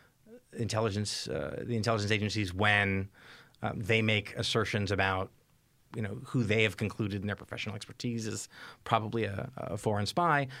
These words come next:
when effectively this is gonna be permanently secret. Right? It's not like if you approve an application that's,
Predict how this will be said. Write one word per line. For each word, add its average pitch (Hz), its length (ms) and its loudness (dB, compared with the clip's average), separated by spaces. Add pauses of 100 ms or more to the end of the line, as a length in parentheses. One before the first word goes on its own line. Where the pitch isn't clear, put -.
(180)
when 107 500 4 (500)
effectively 127 460 2
this 104 160 2
is 101 60 0
gonna 98 160 2
be 101 80 0
permanently 101 500 -2
secret. - 580 -6
Right? - 120 -8
It's 101 160 -2
not 117 240 4
like 110 420 0 (500)
if 131 220 2
you 113 140 4
approve 117 420 2
an 107 80 4
application 104 680 0
that's, - 420 -4